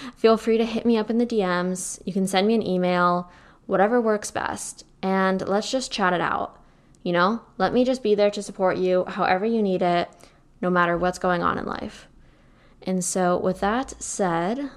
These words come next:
I'm going to bring this episode to a close, but I just urge you, you know, if any of this resonated, the fear, the stigma, the confusion, the frustration,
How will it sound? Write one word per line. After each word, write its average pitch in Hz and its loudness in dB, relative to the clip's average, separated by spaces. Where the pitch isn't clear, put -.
I'm 208 0
going 202 0
to 196 0
bring 214 0
this 240 0
episode 220 -4
to 202 -4
a 214 -2
close, 190 -6
but - -2
I 202 4
just 214 -2
urge 214 0
you, 233 2
you 214 2
know, 196 2
if 180 -4
any 202 0
of 202 -2
this 202 0
resonated, 202 2
the 180 -4
fear, 202 2
the 190 -2
stigma, 196 0
the 185 -4
confusion, 190 0
the 185 -2
frustration, 185 -2